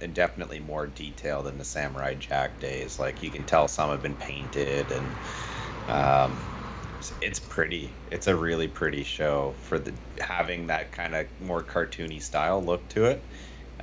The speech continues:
Um, they find that good balance of sort of, you, like, a blocky, cartoony, but still having these, like, really intricate painted, you know, sorta old Disney reminiscent, um, backdrops to it.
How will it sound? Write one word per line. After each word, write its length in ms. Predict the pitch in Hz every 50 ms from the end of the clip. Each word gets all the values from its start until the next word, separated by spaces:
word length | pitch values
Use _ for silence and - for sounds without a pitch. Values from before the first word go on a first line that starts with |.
| -
Um, 440 | - 71 71 69 69 69 67 65 65 64 -
they 100 | 82 76
find 320 | - - 85 85 82 76
that 220 | 73 71 - 76 -
good 260 | 82 80 76 76 67
balance 600 | - 71 67 69 76 76 76 76 71 65 - -
of 400 | 73 71 69 71 69 67 64 - - - - - - - - - -
sort 420 | - - - - - 82 76 71 73
of, 340 | 71 71 69 67 - - - - - - - - - - - - - - -
you, 100 | - 69 73
like, 160 | 76 76 -
a 60 | 78
blocky, 800 | 71 65 - 76 71 76 71 73 76 - - 78 78 78 73 67
cartoony, 840 | - 80 76 73 71 - - - 80 76 76 76 76 76 73 73 73 67 67
but 200 | - 69 - -
still 360 | - - - 78 76 73 71
having 440 | 73 73 71 73 71 69 76 76 73
these, 220 | 71 73 71 69
like, 140 | 73 73 71
really 300 | 76 82 82 80 78 76
intricate 760 | 69 - 73 76 71 - - 73 - - 78 73 67 - -
painted, 720 | - - 78 76 76 - 78 76 76 76 76 73 71 69 - - - - - - - - - -
you 200 | - - 78 80
know, 160 | 76 76 73 73
sorta 320 | - - 85 80 80 73
old 440 | - 85 85 82 82 80 73 71 -
Disney 420 | - 82 80 73 78 80 80 76 76
reminiscent, 920 | 71 76 73 71 69 69 71 71 71 69 - - 73 71 69 65 - - - -
um, 300 | 65 73 69 67 67 65 - -
backdrops 600 | - 67 69 69 - - 73 73 71 - - -
to 160 | - 71 71
it. 160 | 69 67 67